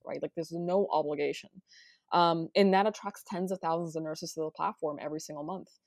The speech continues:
Another example of that is offering free sal-, salary estimators. Eighty percent of nurses don't know what they should be getting paid. And in, it, salary data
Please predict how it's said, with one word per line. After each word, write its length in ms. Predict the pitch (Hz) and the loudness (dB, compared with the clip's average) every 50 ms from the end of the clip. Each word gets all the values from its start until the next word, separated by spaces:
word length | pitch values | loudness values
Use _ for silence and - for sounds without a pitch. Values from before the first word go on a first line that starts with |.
| _ _ _ _ - | _ _ _ _ -2
Another 320 | - 185 185 185 202 214 208 | 2 4 6 6 8 8 6
example 400 | 202 190 196 185 185 190 190 180 | 6 6 4 0 0 2 2 0
of 80 | 175 | 2
that 220 | 170 170 170 - 180 | 2 0 0 -2 -2
is 100 | 180 - - | -4 -4 -2
offering 340 | 160 170 - - 180 175 175 | -4 -4 -4 -4 -8 -8 -8
free 180 | - - 185 | -6 -6 -6
sal-, 340 | - - - 156 160 156 - - | -6 -6 -8 -6 -6 -6 -8 -10
salary 420 | - - 170 160 190 220 190 156 | -8 -4 -4 -2 -2 -2 -4 -4
estimators. 680 | 117 - - - - 110 101 - - - - - - - _ _ _ _ _ _ _ _ _ - - | -6 -8 -12 -14 -14 -14 -14 -14 -14 -14 -14 -16 -18 -18 _ _ _ _ _ _ _ _ _ 2 4
Eighty 200 | 185 220 247 226 | 6 6 6 4
percent 300 | 247 240 240 247 233 233 | 2 0 0 0 -2 -2
of 60 | 220 | 0
nurses 280 | 196 190 226 247 214 190 | -2 -2 0 0 -2 0
don't 200 | 175 175 190 190 | 0 0 0 0
know 120 | 190 185 | -2 -2
what 140 | 180 180 - | -2 -2 -2
they 80 | 175 175 | -4 -6
should 160 | - 180 175 | -6 -6 -6
be 80 | 170 | -4
getting 220 | 165 165 160 160 160 | -4 -4 -4 -4 -8
paid. 280 | - 165 170 - - - _ _ _ _ _ _ - - | -6 -6 -6 -6 -6 -10 _ _ _ _ _ _ -6 -2
And 240 | 175 175 170 - - | 0 0 0 -2 -2
in, 140 | - 190 190 - - | -2 -2 -2 0 0
it, 160 | 190 196 - - - | -2 -2 -2 -4 -12
salary 440 | - - 226 196 214 240 247 269 247 | -4 2 4 4 4 4 4 2 4
data 440 | 190 180 175 170 165 151 147 151 | 4 4 2 2 0 -2 -2 -6